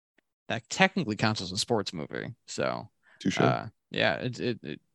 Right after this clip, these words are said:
Speaker 1: good all the way around. Uh, all right, leaderboard, more leaderboard stuff. Most at bats is a bunch of who gives a shit. Um, same with plate appearances. Who, who cares? Uh, leaders are, of, once again, um, for all of baseball, Aaron Judge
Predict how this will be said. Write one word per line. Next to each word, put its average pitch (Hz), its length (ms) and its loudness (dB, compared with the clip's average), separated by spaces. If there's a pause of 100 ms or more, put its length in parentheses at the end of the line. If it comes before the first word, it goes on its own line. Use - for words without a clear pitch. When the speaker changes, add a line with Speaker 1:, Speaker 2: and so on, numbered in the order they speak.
(140)
Speaker 1:
good 135 140 0
all 113 140 2
the 92 80 -6
way 85 100 -4
around. 90 300 -4 (520)
Uh, 196 280 12
all 233 120 12
right, 180 100 12
leaderboard, 226 500 10
more 214 180 10
leaderboard 185 380 8
stuff. 170 260 8
Most 226 260 10
at 208 240 8
bats 190 440 8
is 151 340 0
a 165 60 0
bunch 165 260 4
of 160 120 -2
who 170 280 4
gives 165 220 6
a 185 80 -2
shit. 190 340 4 (120)
Um, 139 260 4
same 170 240 4
with 170 120 2
plate 190 180 6
appearances. 127 760 4
Who, 127 380 -4
who 165 500 2
cares? 110 640 2
Uh, 123 360 6 (560)
leaders 180 400 10
are, 165 280 10
of, 143 140 -2 (140)
once 160 300 2
again, 170 540 6
um, 120 380 4 (680)
for 143 380 8
all 147 180 12
of 131 60 6
baseball, 170 500 10
Aaron 135 220 6
Judge 131 420 2